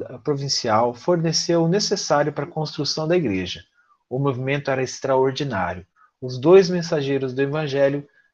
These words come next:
não cessavam de render graças a Deus. Então aqui, é, o procônsul já tinha recuperado a saúde, estava convertido e realmente ajudou a construir a primeira igreja.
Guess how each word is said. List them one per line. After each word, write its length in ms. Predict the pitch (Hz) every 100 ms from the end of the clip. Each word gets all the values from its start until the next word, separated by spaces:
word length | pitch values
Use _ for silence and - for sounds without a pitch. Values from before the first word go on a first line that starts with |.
| -
não 600 | 139 151 156 185 214 214
cessavam 920 | - 214 - - 135 131 127 131 131
de 200 | 123 127
render 400 | 127 127 113 117
graças 600 | 110 104 101 104 - 101
a 80 | 113
Deus. 520 | 92 73 80 - - _ _ _ _
Então 320 | 120 120 151 151
aqui, 520 | 143 - 131 113 101 _ _
é, 640 | 110 113 107 107 107 104 101 104 _ _ _ _ - -
o 80 |
procônsul 600 | 127 127 120 120 120 113
já 100 | 117
tinha 280 | 117 - 160
recuperado 580 | 160 151 - 147 139 143
a 40 |
saúde, 640 | 143 196 175 185 202 240 - _ _ _ _
estava 320 | - - 175
convertido 800 | 180 185 175 165 - 175 185 202 - _ _
e 100 | 143
realmente 960 | 147 156 170 165 147 143 143 - 151 143 _ _
ajudou 720 | 127 135 139 139 135 135 -
a 260 | - 127 127
construir 800 | - 131 - - 117 110 120 -
a 100 | 113
primeira 360 | - 117 107
igreja. 460 | 107 98 78 71 -